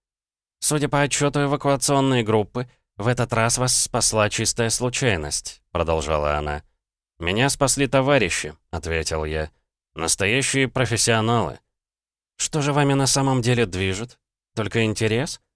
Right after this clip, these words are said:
Но ведь любопытство можно было удовлетворить уже в первый год оперативной деятельности". Она чуть нахмурилась, будто бы размышляя вслух. "А как же амбиции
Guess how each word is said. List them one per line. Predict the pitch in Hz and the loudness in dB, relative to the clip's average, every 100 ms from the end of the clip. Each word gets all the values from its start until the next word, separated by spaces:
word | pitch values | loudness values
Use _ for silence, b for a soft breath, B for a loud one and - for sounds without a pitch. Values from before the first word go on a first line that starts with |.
| _ _ | _ _
Но | 104 110 | -2 0
ведь | 107 104 | 0 -2
любопытство | 107 104 98 101 - 117 | -2 0 0 -2 0 0
можно | 107 101 95 101 | 0 0 -2 -2
было | 101 101 | 0 0
удовлетворить | 98 95 92 95 95 101 | 0 -2 -2 -2 -2 -2
уже | 104 98 | -4 -4
в | - | -6
первый | 127 139 135 95 | -4 -2 -2 -2
год | 85 85 | -2 -2
оперативной | 82 85 80 85 80 85 | -2 -2 -2 -4 -2 -4
деятельности". | 78 85 80 87 85 87 - - _ _ _ _ _ | -2 -4 -4 -4 -4 -6 -8 -14 _ _ _ _ _
Она | - 113 139 | -4 -2 0
чуть | - 139 | -2 -4
нахмурилась, | 139 139 - 127 104 98 95 85 | -4 -4 0 0 2 0 -2 -4
будто | 92 - | -8 -8
бы | 85 87 | -4 -4
размышляя | 80 85 - 92 98 | -2 -4 -4 -4 -4
вслух. | - 87 71 58 _ _ _ _ _ _ _ - | -4 -4 -6 -8 _ _ _ _ _ _ _ -8
"А | 139 | -4
как | 151 143 | -2 2
же | 151 | 2
амбиции | 143 123 123 120 - 131 | 2 2 0 0 -2 -4